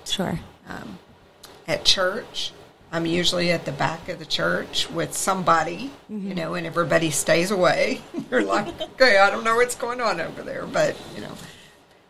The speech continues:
Speaker 2: my conversation, it can be the same at home as it is when I'm at work. I mean, if my phone rings,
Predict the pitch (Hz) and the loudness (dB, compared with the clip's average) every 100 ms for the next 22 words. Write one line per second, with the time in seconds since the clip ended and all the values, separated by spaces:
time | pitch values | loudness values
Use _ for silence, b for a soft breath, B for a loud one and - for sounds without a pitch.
0 | - 202 - 233 214 185 - 170 - 175 | -4 -2 -2 -4 -2 -4 -4 -4 -4 -6
1 | 170 160 - 170 156 - - - - 180 | -10 -14 -12 -8 -8 -8 -16 -14 -8 -6
2 | 156 170 165 156 151 - 165 170 170 165 | -4 -2 -2 -4 -8 -4 -4 -4 -6 -8
3 | 156 170 165 165 160 143 151 156 151 156 | -8 -6 -6 -6 -8 -8 -8 -6 -8 -8
4 | - - - _ _ _ _ _ _ _ | -12 -16 -20 _ _ _ _ _ _ _
5 | _ _ _ _ _ _ 165 156 147 143 | _ _ _ _ _ _ -8 -4 -4 -4
6 | 147 - - - - - - 165 - 160 | -8 -10 -14 -14 -16 -20 -20 -18 -14 -14
7 | - 156 143 180 190 208 208 220 226 247 | -10 -10 -4 -4 -4 -8 -6 -6 -8 -8